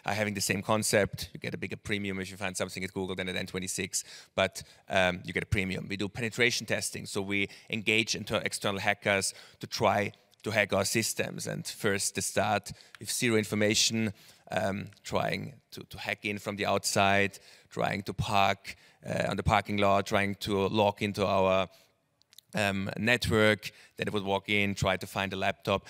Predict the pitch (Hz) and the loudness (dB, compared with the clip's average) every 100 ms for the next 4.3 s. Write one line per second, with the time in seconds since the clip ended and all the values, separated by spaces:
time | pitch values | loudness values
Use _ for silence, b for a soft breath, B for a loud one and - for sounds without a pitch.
0 | B 110 120 123 117 - 110 113 110 107 | B -4 -2 0 -2 0 0 2 0 -2
1 | 101 98 101 - - - - - - 98 | -4 -2 -2 -2 -4 -8 -10 -8 -2 0
2 | 98 98 98 B B - 101 104 101 101 | 0 0 -2 B B -10 -4 -2 -2 -4
3 | - 104 107 110 110 107 107 107 101 107 | -8 -4 2 4 4 0 -2 -6 -2 -2
4 | - 110 107 | -2 -2 -4